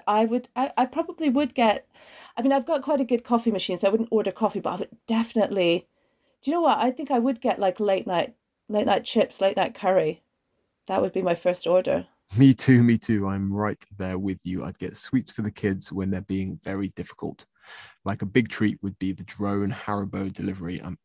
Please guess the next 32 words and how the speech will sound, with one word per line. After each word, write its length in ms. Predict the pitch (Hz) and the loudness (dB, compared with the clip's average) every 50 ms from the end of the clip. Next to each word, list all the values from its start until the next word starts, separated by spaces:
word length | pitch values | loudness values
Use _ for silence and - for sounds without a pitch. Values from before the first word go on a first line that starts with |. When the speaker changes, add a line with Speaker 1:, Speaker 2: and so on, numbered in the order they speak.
| _ - | _ -18
Speaker 2:
absolutely 540 | - - - - 104 98 101 92 80 95 | -16 -16 -12 -10 -8 -6 -6 -6 -6 -6
with 220 | 98 98 92 - - | -6 -6 -6 -8 -10
you, 80 | 90 | -12
Maya. 240 | 92 87 85 95 98 101 - _ _ _ _ _ | -12 -12 -12 -12 -14 -14 -18 _ _ _ _ _
Speaker 1:
Yeah, 300 | - 202 196 196 190 190 | -4 -2 0 2 2 2
that's 220 | 185 214 220 220 | 0 -2 -4 -2
gotta 160 | - 247 214 190 | -2 -2 0 0
be 120 | 202 202 | 0 -2
the 80 | 196 180 | -4 -2
best. 380 | - 196 190 185 185 - - - | 0 2 2 2 2 -2 -6 -2
I 60 | 220 | 0
mean, 140 | 240 254 240 | 2 4 4
it's 180 | 233 233 - | 2 2 0
like 140 | 247 233 233 | -2 -2 0
an 80 | 233 190 | -2 -2
entertainment 800 | - - 226 226 214 - - - 196 202 202 190 170 165 165 - | 0 0 0 0 -2 -6 -2 2 2 2 2 2 0 -2 -2 -2
and 480 | - 175 180 175 165 180 175 - - - - - - _ _ _ - - _ | 0 2 4 4 4 2 0 -4 -8 -16 -20 -20 -20 _ _ _ -20 -20 _
food 280 | - - 214 185 185 | -4 2 2 2 2
delivery 420 | - 175 165 175 165 120 143 165 165 | 2 0 0 0 0 2 2 2 2
in 140 | 160 165 175 | 2 2 2
one. 280 | 170 165 160 156 156 | 2 2 2 2 2
Like, 180 | 156 160 - - | 0 0 0 -2
what's 260 | 175 165 - - - | -4 -6 -6 -8 -12
what? 180 | - - 202 - - | -6 -6 -6 -4 -2
And, 280 | - 247 254 269 254 262 - | 0 2 2 2 0 0 -2
and 240 | 247 285 294 277 | 0 0 0 0
for, 180 | 269 - 285 302 | 0 -2 -4 0
like, 220 | 277 294 277 - | 2 2 2 2
five 460 | - - - - 233 247 254 269 240 - | -2 -8 -6 -2 0 2 2 2 2 0
pounds, 560 | 262 226 262 302 285 202 165 156 - - - - | 0 0 2 2 0 0 -2 -4 -6 -8 -4 2
I, 240 | 214 220 214 214 - _ _ | 2 4 4 2 -2 _ _
that's, 440 | 240 240 - 240 - - - - | 0 0 0 -2 -4 -10 -18 -18